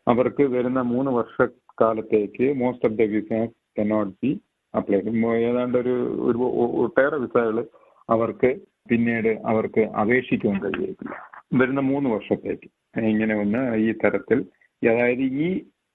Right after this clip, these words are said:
ഈ വിഭാഗത്തിൽപ്പെടുത്തിയാണ് ബയോസെക്യൂരിറ്റി ആക്ടിന്റെ കോൺട്രാവെൻഷൻ അനുസരിച്ച് എയർപോർട്ടിലോ സീപോർട്ടിലോ വെച്ച് വിസ ക്യാൻസൽ ചെയ്യുന്ന ഒരാൾക്ക് അങ്ങനെ ചെയ്തു കഴിഞ്ഞാൽ അത്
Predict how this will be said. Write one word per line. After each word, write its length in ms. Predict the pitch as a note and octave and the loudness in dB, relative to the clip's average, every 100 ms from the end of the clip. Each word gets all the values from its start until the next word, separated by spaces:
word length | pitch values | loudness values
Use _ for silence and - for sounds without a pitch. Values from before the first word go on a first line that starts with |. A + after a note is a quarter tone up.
| _ - | _ 0
ഈ 360 | C#3 C3+ C#3+ D#3 | 0 2 0 0
വിഭാഗത്തിൽപ്പെടുത്തിയാണ് 1160 | C3 A#2+ C3+ C3+ C3 C3+ A#2+ A#2 A2 - G#2+ G#2 | -2 0 0 0 -2 0 0 0 -2 0 0 0
ബയോസെക്യൂരിറ്റി 1120 | G#2+ A2+ A#2+ A#2 A2+ - A#2+ A2 G#2 A#2 A2+ | 0 0 0 0 -2 0 0 0 -4 -2 -2
ആക്ടിന്റെ 540 | G#2 G2 - G#2 A#2 | -4 -6 -4 -4 -4
കോൺട്രാവെൻഷൻ 840 | C3+ A#2 A2 A2+ G#2+ G#2+ G2 G#2+ | 0 0 2 0 0 -2 -2 -2
അനുസരിച്ച് 540 | G2+ G2 - G2 - C3 D3 _ _ - | -2 -2 -2 -4 -2 -4 -4 _ _ 0
എയർപോർട്ടിലോ 560 | A#2+ A#2 A2+ A2 G#2 C#3+ | 0 2 0 2 0 0
സീപോർട്ടിലോ 760 | C#3+ A2 G#2+ A2+ A2 A2 G#2+ | 0 0 2 2 2 2 2
വെച്ച് 340 | G2+ G2+ D#3 - _ _ _ | -2 0 -2 -2 _ _ _
വിസ 160 | G#2+ - B2+ | -2 2 2
ക്യാൻസൽ 480 | A#2+ A2 A2 - G#2+ | 2 0 0 0 0
ചെയ്യുന്ന 340 | G#2+ G#2+ G#2+ | 2 2 0
ഒരാൾക്ക് 720 | G#2 G2 F#2+ F#2 F#2+ - C3+ - _ _ _ _ _ | -2 -2 -2 0 -2 0 0 0 _ _ _ _ _
അങ്ങനെ 240 | A#2 A2+ A#2 | -2 0 0
ചെയ്തു 400 | G#2+ A2 A2+ G2+ | 2 0 0 -2
കഴിഞ്ഞാൽ 420 | F#2 F2+ G#2 G2 - _ _ - | -2 -2 -4 -6 -10 _ _ 0
അത് 140 | A#2 | 2